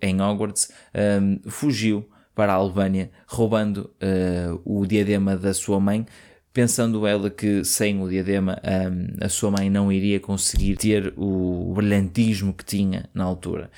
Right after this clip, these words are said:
Já para, eh, referir, eh, que o diadema foi criado por Rowena, onde o encantamento que ela faz potencializa a capacidade mental de quem utilizar aquele diadema. Por isso é que Helena, hum, quis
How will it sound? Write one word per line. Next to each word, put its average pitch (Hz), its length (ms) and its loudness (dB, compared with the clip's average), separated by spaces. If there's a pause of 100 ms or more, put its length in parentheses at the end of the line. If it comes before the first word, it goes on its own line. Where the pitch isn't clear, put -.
(240)
Já 101 280 -2
para, 98 220 0 (280)
eh, 95 320 0
referir, - 720 -4 (180)
eh, 95 180 2
que 98 420 0
o 104 100 -2
diadema 98 420 4
foi 95 200 0
criado 90 420 -2
por 90 400 -4 (140)
Rowena, 101 720 2
onde 113 480 2
o 104 140 -2
encantamento 104 480 0
que - 100 -2
ela 101 180 2
faz 98 400 -2
potencializa 101 920 -2
a - 160 -6
capacidade 98 560 -2
mental 98 420 2
de 90 140 -4
quem 98 260 0
utilizar 95 420 0
aquele 92 280 -2
diadema. 87 520 -2
Por 107 200 2
isso 104 260 0
é 98 60 0
que 95 280 -2 (300)
Helena, 95 500 0 (320)
hum, 90 320 -4
quis - 380 -2